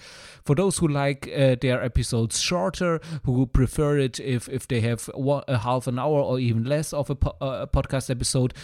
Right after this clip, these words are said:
for those there i-, is every week afterwards will b-, appear a podcast episode, uh, uh, almost in that length. And this way y-, I can, uh, publish every week, uh, a new podcast every episode,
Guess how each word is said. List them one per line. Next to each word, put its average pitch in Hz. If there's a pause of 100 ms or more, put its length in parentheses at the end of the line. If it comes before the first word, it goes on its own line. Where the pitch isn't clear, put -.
(180)
for 135
those 139
there 120
i-, 131 (160)
is 131
every 127
week 127
afterwards 120
will 120
b-, 123 (100)
appear 127
a 117
podcast -
episode, 113 (380)
uh, 127 (100)
uh, 123 (120)
almost 127
in 113
that 160
length. 151 (340)
And 117 (100)
this 143
way 123 (260)
y-, 127 (100)
I 120
can, 117
uh, 113
publish 123
every 127
week, 147
uh, 120
a 113
new 120
podcast 170
every 151
episode, 131